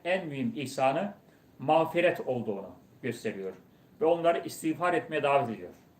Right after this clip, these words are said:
Yani hata olabilir. Şeytan aldanabilirsin. Ee, insan, e, nefis var, his var, heves var, vehim var. Bunlardan dolayı insan her zaman hata edebilir,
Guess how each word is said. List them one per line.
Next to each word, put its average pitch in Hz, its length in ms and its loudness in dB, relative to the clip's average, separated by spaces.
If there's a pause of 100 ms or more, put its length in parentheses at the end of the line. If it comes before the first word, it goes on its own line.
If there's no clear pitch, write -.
Yani 101 360 -6 (180)
hata 120 300 -6
olabilir. 104 360 -4 (640)
Şeytan 123 280 -10
aldanabilirsin. 110 840 -6 (760)
Ee, 98 420 -6
insan, 135 540 -6 (340)
e, 104 360 -6
nefis 127 360 -10
var, 123 240 -2 (300)
his 120 260 -10
var, 127 200 -2 (200)
heves 123 380 -6
var, 127 200 0 (220)
vehim 123 300 -6
var. 131 260 2 (880)
Bunlardan 135 460 -2
dolayı 135 380 2
insan 131 400 -6
her 135 120 -2
zaman 127 460 -2
hata 127 300 -4
edebilir, 123 440 -4